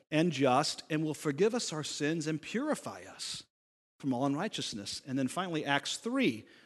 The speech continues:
So Peter's preaching on that day of Pentecost. People are gathered because of the phenomenon happening in the upper room, and he preaches to that crowd, and they're ripped to the heart of what to do. And he says this,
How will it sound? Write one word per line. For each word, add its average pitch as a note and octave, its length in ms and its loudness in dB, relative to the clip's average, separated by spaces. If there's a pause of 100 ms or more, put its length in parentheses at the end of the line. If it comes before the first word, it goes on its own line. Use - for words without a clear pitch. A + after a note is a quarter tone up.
(120)
So F#3 100 0
Peter's A3+ 380 4
preaching A3 500 4
on D#3 140 6
that D#3 180 6
day F#3 120 6
of A3 140 2
Pentecost. E3+ 600 2
People G#3+ 280 0
are G3 80 6
gathered E3+ 640 6
because D3+ 320 2
of C#3+ 140 2
the D3+ 60 2
phenomenon F3 680 4
happening D#3 600 4 (220)
in F#3 140 4
the E3 100 8
upper E3+ 280 8
room, G3 300 6
and D3+ 80 4
he C#3+ 60 6
preaches F#3+ 460 0
to G3 80 -2
that F3+ 220 2
crowd, F#3+ 500 4 (260)
and F3 160 4
they're F3 160 8 (240)
ripped D#3+ 360 6
to G#3+ 80 6
the G3 100 6
heart G#3+ 360 8
of D3+ 240 0
what A3 220 6
to G#3+ 120 4
do. F3+ 380 6
And D3 80 2
he E3+ 60 6
says G3 340 6
this, A3 360 4